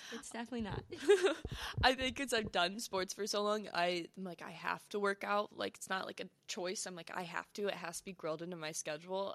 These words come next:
Speaker 2: And sometimes <laughs> I, I'm like, "Gwen, you need to take a step back,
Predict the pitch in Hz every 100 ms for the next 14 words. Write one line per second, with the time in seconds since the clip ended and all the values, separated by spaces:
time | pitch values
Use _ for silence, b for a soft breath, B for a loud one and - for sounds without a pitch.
0 | - 180 180 185 196 220 240 247 220 202
1 | - 202 196 175 196 185 185 202 - 226
2 | 277 285 - - 202 214 - 175 175 202
3 | 262